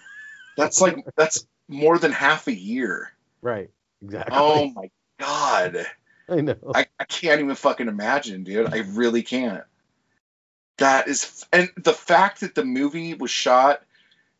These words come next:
Speaker 2: summer and autumn of seventy-two and it came out in seventy-three.
Speaker 1: Right.
Speaker 2: Dude, this guy was, like, cutting, like, as they were finishing Days Up.
Speaker 1: Yeah,
Speaker 2: Fucking
Speaker 1: I,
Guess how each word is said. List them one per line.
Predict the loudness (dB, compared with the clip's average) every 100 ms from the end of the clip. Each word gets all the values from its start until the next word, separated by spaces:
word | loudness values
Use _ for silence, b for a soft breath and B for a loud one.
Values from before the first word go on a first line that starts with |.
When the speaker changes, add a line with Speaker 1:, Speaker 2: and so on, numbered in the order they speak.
| _
Speaker 2:
summer | -2 4 4 2 -2
and |
autumn | -4 -2 -2 -2 -4
of | -6
seventy-two | -2 0 0 -4 -8 -8 -4 -2
and | -2
it | -4
came | -6 -4 -2
out | -2 -2
in |
seventy-three. | 0 0 0 -4 -6 -10 -6 -4 -6 -8 _ _ _ _
Speaker 1:
Right. | -2 0 -4 _ _ _ _
Speaker 2:
Dude, | 0 2
this | 2 0
guy | 4 4
was, | 4 0
like, | -2 -2 -8 _
cutting, | -8 2 2 2 -6 -8
like, | -8 -6
as | -2 0 0
they | -4 -6
were | -8 -10 -12 -14 -18 _ _ _
finishing | -4 -2 0 -2 -6
Days | -4 -4 -2
Up. | -4 -8 -10 -20 _ _ _ _ _ _ _
Speaker 1:
Yeah, | 4 6
Speaker 2:
Fucking | 4 2
Speaker 1:
I, | -4 -6